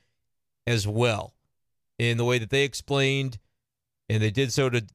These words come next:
Derek Gould, the pool reporter tonight, explain why there was no warning there after the first pitch. That's something I wanna make sure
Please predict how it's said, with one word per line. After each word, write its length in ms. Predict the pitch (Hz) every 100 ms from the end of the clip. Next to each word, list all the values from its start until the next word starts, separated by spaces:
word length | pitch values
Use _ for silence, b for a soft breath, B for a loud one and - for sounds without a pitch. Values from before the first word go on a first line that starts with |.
| _
Derek 240 | 135 123 -
Gould, 220 | 131 123
the 60 |
pool 220 | 113 139 135
reporter 440 | 120 131 123 120
tonight, 480 | - 120 113 113 - _ _ _ _ _ _ _
explain 440 | 117 - 160 175 165
why 180 | 147 202
there 100 | 202
was 160 | 160
no 140 | 156 147
warning 560 | 110 123 165 147 123
there 240 | 117 117 117
after 180 | 113
the 80 | 110
first 300 | - 117 -
pitch. 380 | - 107 95 -
That's 180 | 120 -
something 240 | 139 120
I 60 | 117
wanna 200 | 113 113
make 200 | 110 104
sure 320 | 123 110 101